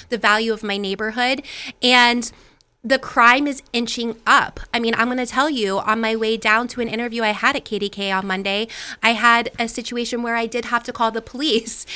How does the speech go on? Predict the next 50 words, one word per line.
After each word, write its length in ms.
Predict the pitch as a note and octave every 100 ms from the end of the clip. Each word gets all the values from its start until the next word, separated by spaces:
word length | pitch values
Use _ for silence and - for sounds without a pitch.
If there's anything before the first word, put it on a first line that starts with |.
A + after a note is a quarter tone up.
| -
<laughs> 180 | D#4+
uh, 220 | A#3+ A#3 A#3
because 400 | A#3+ A#3+ A#3 A#3
there 140 | A#3
was 160 | A3+ A#3
a 100 | A3+
woman 340 | A3 A3 A3+
who 160 | A3+ A3
was 160 | A3
badly 340 | G#3+ G#3 A3 A3
on 140 | G#3+
drugs 360 | A3 G#3 G#3+ -
and 140 | A3+
she 200 | A3 A3+
came 280 | A3 A#3 A3
knocking 320 | G#3+ G3+ B3 A3+
on 80 |
my 100 | A3
front 300 | G#3+ A3 A3
door 180 | G#3+ G3+
for 160 | G3+ A#3
money. 460 | A#3 C#4 A3 C2+ - - - C4+ -
And 360 | A#3 A3 A3
the 140 | A3 A#3
police 380 | - A3+ A3+
have 140 | B3 A#3
had 180 | G#3+ A3
an 140 | A#3
issue 320 | - B3 D4+
with 120 | A#3+ G#3
her 100 | G3
and 120 | G3
she's 320 | - A3 -
walking 400 | A3 G#3 G3+ A3+
through 220 | A3+ A3+
the 100 | G#3+
streets 320 | G#3+ A3+ G#3 G#3+
of 200 | G3+ G#3
our 160 | G#3+ G#3
neighborhood. 520 | G#3+ B3+ B3 G#3 F3+
And 180 | F#3 G3+
then 160 | G3 G3+
we 140 | A3
had 280 | G#3+ A3 A3 - - - -
a, 160 | A#3 A3
a 120 | A3+
shooting 600 | A3+ - C4+ D#4 G3+ F3+
two 200 | F#3+ A#3+
blocks 360 | A3 G3+ G3+ -
down 240 | G#3+ G#3